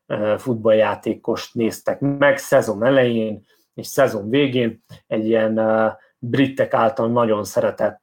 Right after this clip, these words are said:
ö, ezt a kombinált tesztet, amikor ugye megyünk egy, ö, lépcsőteszttel, ö, jó fejek vagyunk, jó fejek vagyunk, amikor elkezd nehéz lenni, akkor elkezdjük nem a sebességet növelni, és elfelejtjük a pihenőidőket, tehát nincs pihenőidő, hanem elkezdjük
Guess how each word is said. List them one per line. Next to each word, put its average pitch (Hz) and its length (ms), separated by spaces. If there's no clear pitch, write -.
ö, 104 280
ezt 95 200
a 98 80
kombinált 104 580
tesztet, 135 420
amikor 107 320
ugye 107 160
megyünk 104 440
egy, 87 240
ö, 101 320
lépcsőteszttel, 131 960
ö, 98 460
jó 170 220
fejek 135 320
vagyunk, 101 240
jó 170 120
fejek 135 280
vagyunk, 107 220
amikor 98 240
elkezd - 360
nehéz 175 340
lenni, 120 360
akkor 123 160
elkezdjük 107 380
nem 110 140
a 92 60
sebességet 151 680
növelni, 110 380
és 98 140
elfelejtjük 107 600
a - 100
pihenőidőket, 139 760
tehát - 160
nincs 196 240
pihenőidő, 117 420
hanem 104 220
elkezdjük 101 400